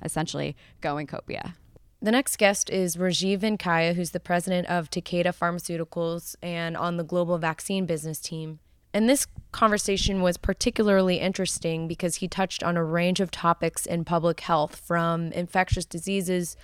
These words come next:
Speaker 2: to the impact of your diet, vaccines, and what he envisions for the future of each of those things. In this next clip, he touches on the role that data plays on public health and how organizations can break through the noise, especially as they look to the future.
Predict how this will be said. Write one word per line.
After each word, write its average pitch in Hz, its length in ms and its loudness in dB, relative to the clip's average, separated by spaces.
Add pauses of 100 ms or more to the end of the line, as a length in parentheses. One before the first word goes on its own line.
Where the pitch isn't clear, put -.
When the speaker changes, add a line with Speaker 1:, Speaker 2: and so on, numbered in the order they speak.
(400)
Speaker 2:
to 190 140 0
the 175 120 2
impact 175 440 0
of 156 80 -4
your 160 120 -4
diet, 170 720 4 (300)
vaccines, 175 1080 2
and 175 280 0
what 180 140 4
he 214 200 -2
envisions 180 460 -2
for 180 180 2
the 165 100 -2
future 180 540 -4
of 165 220 -2
each 170 200 -2
of 165 60 0
those 147 220 -2
things. 147 480 -6 (280)
In 208 100 2
this 226 180 2
next 247 240 0
clip, - 340 -2
he 208 140 -6
touches 202 420 -2
on 190 160 -2
the 185 220 -2
role 180 300 2
that 170 200 -2
data 175 320 2
plays 170 560 -2 (140)
on 170 320 -4
public 165 360 -4
health 170 440 0
and 175 320 -2
how 170 100 2
organizations 175 840 0
can 165 320 -4
break 185 320 -2
through 175 160 -2
the 170 100 -2
noise, 160 540 -4
especially 185 500 0
as 165 140 -2
they 165 120 -4
look 165 280 -4
to - 100 -10
the 165 80 -4
future. - 400 -8